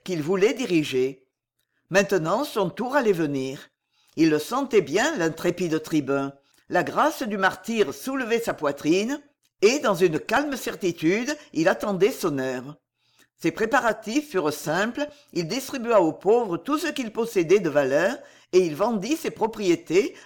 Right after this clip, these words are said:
afin de les mettre à l'abri de la confiscation. Fulvius avait ramassé sa bonne part dans les dépouilles des chrétiens.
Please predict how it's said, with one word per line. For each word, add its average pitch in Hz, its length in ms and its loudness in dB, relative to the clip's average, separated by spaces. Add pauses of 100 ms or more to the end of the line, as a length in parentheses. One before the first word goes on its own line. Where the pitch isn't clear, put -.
afin 214 320 -4
de 247 100 -2
les 185 140 0
mettre 180 240 -4
à 156 40 2
l'abri 165 400 0
de 302 80 -4
la 165 120 0
confiscation. 156 920 -6 (1300)
Fulvius 247 520 -2
avait 196 160 4
ramassé 208 540 0
sa 180 140 0
bonne 175 300 0
part 202 320 -4
dans 226 160 0
les 151 120 2
dépouilles 233 500 0
des 190 100 4
chrétiens. 135 560 -6